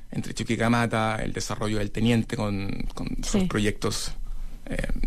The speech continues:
Speaker 1: secuenciales, más sobre todo el tema de Rajo Inca, Codelco empieza a recuperar sobre el millón tres.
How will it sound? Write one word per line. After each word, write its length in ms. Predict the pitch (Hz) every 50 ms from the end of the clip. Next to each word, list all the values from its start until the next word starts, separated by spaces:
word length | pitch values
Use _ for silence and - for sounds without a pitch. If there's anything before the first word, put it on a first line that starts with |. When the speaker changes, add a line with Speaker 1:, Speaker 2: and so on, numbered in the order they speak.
| - - -
Speaker 1:
secuenciales, 840 | - - - - 101 101 95 - - 151 139 113 107 123 - - - - - - - - - - - - -
más 400 | - 123 120 123 127 123 120 - - - -
sobre 260 | - - 139 127 117
todo 160 | - 127 123
el 100 | 127 117
tema 200 | - 123 120 120
de 60 | 117
Rajo 240 | 117 117 - - 131 131
Inca, 380 | 127 117 110 - 123 117 117 -
Codelco 320 | - 113 113 110 - -
empieza 360 | 110 104 - - 110 107 - 110
a 40 |
recuperar 440 | 117 110 110 - 110 104 104 110 113 - - - - - - -
sobre 400 | - - - - 139 135 139 135
el 80 | 135 123
millón 300 | 117 110 113 113 113 104 -
tres. 580 | - - 98 - - - - - - - -